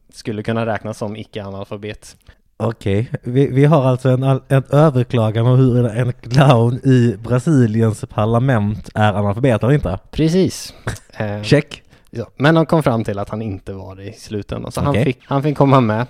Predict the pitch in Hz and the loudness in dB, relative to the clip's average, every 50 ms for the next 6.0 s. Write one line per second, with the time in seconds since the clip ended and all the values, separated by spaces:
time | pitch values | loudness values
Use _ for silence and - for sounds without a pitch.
0 | _ - - 120 113 107 107 107 107 107 110 113 123 - - 117 104 - - 110 | _ -8 -4 -4 -4 -2 -2 -2 -2 -2 -2 -4 -4 -4 -6 -6 -6 -6 -8 -10
1 | - - 117 107 101 98 101 107 127 - _ - - - 123 117 123 131 - - | -6 -2 -2 -2 0 -2 -4 -6 -8 -10 _ -14 -6 -6 -4 -2 -2 -2 -2 -2
2 | 123 117 117 117 113 117 117 - 127 123 131 143 147 - 156 143 135 131 127 - | -2 -2 -2 -2 -4 -4 -4 0 0 2 4 4 2 2 2 2 2 0 -2 -4
3 | - - - - - - 220 208 180 151 - - - - 139 127 - 131 135 160 | -8 -16 -14 -10 -4 -4 -2 -2 -2 -6 -8 -10 -6 -6 -6 -4 -2 -2 0 0
4 | 131 104 - - - - - - - - - 131 123 127 131 131 131 147 151 135 | 0 0 -2 -4 -6 -8 -20 -20 -14 -8 -4 -2 0 0 0 2 2 2 2 2
5 | 120 107 127 147 160 - 143 123 - - 120 110 - 123 113 104 - 117 147 170 | 2 2 0 0 0 -2 -6 -6 -4 -2 -4 -2 0 -2 -2 -2 -2 -4 -4 -4